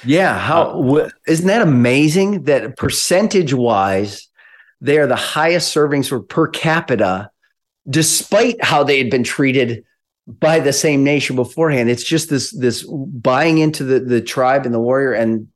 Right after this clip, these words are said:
Speaker 1: uh, and that needs to be honored. So I'm so glad D J's a-, a-, able to, to share that.
Speaker 2: Yeah, no, it was, it was incredible. But I think it also highlights, 'cause they said, "Well, this is our country," you know,
Speaker 1: Yeah.
Speaker 2: and that's what they're fighting for. And I think it's
Speaker 1: <laughs> Yeah,
Speaker 2: the
Speaker 1: you're
Speaker 2: same
Speaker 1: welcome.
Speaker 2: with a lot of these immigrants, and I'm, I'm one of them,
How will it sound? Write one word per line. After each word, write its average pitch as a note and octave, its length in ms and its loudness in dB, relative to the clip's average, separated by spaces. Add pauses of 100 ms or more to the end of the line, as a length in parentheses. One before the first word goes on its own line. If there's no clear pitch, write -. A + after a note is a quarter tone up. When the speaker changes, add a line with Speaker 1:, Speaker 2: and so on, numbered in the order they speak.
(140)
Speaker 1:
uh, G#2 300 0 (1000)
and A#2+ 180 0
that D#3+ 140 2
needs E3 160 2
to D3 80 -2
be D3 140 2
honored. D#3 400 -2
So G#2+ 140 -2
I'm G#2+ 80 0
so C3 160 -2
glad A#2+ 320 0
D A2+ 120 -2
J's G#2+ 260 0
a-, G2+ 200 -2
a-, A2 280 -4
able A2 240 0
to, G2 280 -2
to G2 120 -8
share G#2+ 280 -2
that. D#2 240 -6 (300)
Speaker 2:
Yeah, G2+ 280 -6
no, A2 160 0
it A2+ 60 -4
was, A#2+ 120 -4
it B2 80 -2
was A#2 140 -6
incredible. A#2 500 -4
But G#2 220 -2
I G#2+ 80 0
think B2+ 200 -4
it A#2+ 80 0
also A2+ 320 0
highlights, A2+ 320 -2
'cause A#2 140 -8
they A2 160 -2
said, B2 320 -2
"Well, G#2 80 -4
this G#2+ 240 -6
is - 260 -6 (220)
our G#2 280 -6
country," - 540 -10 (380)
you G#2+ 100 -10
know, G2+ 160 -2
Speaker 1:
Yeah. G#2 60 0
Speaker 2:
and G#2+ 80 -4
that's A2 180 -4
what A2 120 -6
they're A2 100 -4
fighting D#3 320 -6
for. G2+ 200 -4
And G#2+ 80 -2
I G#2+ 40 -2
think B2 220 -2
it's A#2+ 100 -6
Speaker 1:
<laughs> - 0 -
Yeah, - 60 2
Speaker 2:
the B2+ 60 -2
Speaker 1:
you're A#2 40 0
Speaker 2:
same B2+ 300 2
Speaker 1:
welcome. C3 500 -4
Speaker 2:
with B2 140 -4
a B2+ 40 2
lot B2+ 200 0
of A#2 80 -2
these A#2+ 200 -4
immigrants, A#2 560 -2
and A2+ 120 -4
I'm, A2 240 -6
I'm A#2 260 -4
one C#3+ 140 0
of C3+ 100 -2
them, G#2 260 -4